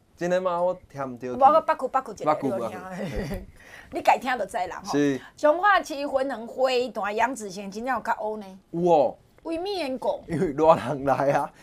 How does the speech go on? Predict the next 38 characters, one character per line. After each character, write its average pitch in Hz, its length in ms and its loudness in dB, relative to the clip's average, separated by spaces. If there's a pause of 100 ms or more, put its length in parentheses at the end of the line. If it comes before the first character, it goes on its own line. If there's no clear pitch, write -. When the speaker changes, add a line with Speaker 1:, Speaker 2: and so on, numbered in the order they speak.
(160)
Speaker 1:
即 185 100 -4
摆 190 80 6
伫 180 60 6
咧 156 160 4
外 151 180 6
口 160 160 4
咧 160 100 0
撞， 127 300 -4
就 123 80 -4
是 117 120 -6
咧 143 140 -4
晒 113 140 -14
日 208 160 -10
头。 107 120 -12 (160)
Speaker 2:
所 415 140 -4
以 403 40 -4
表 415 220 6
示 277 120 -8
讲 330 180 -4
你 381 100 0
真， 269 320 -8 (360)
真 262 180 -6
会 233 160 -6
食 220 120 -6 (180)
力。 196 180 -10 (360)
Speaker 1:
我 190 120 2
真 151 160 0
会 127 100 0
食 113 160 -2
力， 117 140 -6
但 127 160 0
是 131 80 -2
我 185 220 8
退 185 320 0
乌 160 180 2
足 156 120 -6
紧 147 220 -4
的。 98 80 -14